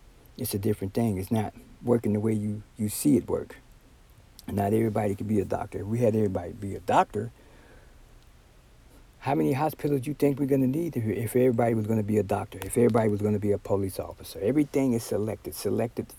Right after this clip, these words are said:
few people, okay? So all these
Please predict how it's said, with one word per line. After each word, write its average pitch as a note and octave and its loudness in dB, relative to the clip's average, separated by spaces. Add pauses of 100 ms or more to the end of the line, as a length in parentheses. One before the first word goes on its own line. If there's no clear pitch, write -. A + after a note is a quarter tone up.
few A#2+ 0
people, - -14 (320)
okay? A2+ 0 (560)
So - 0
all B2+ 4
these A#2 0